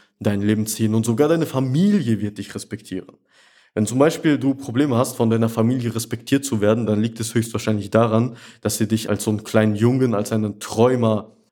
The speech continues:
wahrnehmen, der irgendwas sagt, was dann sowieso nicht Realität wird. Und wie soll dir dann bitte irgendjemand vertrauen? Egal, ob es dein Geschäftspartner,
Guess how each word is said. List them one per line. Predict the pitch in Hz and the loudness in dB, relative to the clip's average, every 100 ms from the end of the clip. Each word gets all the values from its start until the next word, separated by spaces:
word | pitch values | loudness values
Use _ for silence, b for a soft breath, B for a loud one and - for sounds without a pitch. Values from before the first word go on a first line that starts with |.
| _ | _
wahrnehmen, | 98 104 110 113 135 147 B B | 2 2 4 2 0 -4 B B
der | 113 107 | 0 0
irgendwas | 113 110 110 95 | 0 -2 -2 0
sagt, | 107 123 147 - 107 | 2 2 0 -8 -6
was | 104 107 - | -2 -2 0
dann | 113 107 | 0 0
sowieso | 113 113 110 107 | 0 0 2 2
nicht | 110 110 - | 2 0 0
Realität | 110 104 - 120 - | 0 0 -2 -4 -2
wird. | 101 95 - - | -4 -4 -10 -14
Und | - - - _ | -14 -14 -20 _
wie | 107 104 123 123 107 | -4 2 2 2 -2
soll | 104 131 | 0 2
dir | 135 | 4
dann | 123 117 | 2 0
bitte | 113 127 | -2 -2
irgendjemand | 123 - 143 143 131 117 107 123 117 | -2 -2 -2 0 -2 0 2 2 -2
vertrauen? | 117 - - 110 113 92 | -10 -12 0 2 2 0
Egal, | 101 101 110 | -4 0 2
ob | 117 | 0
es | - | -2
dein | 101 | -4
Geschäftspartner, | 95 127 120 - 110 117 113 120 113 | -2 -2 -2 -2 2 2 2 2 2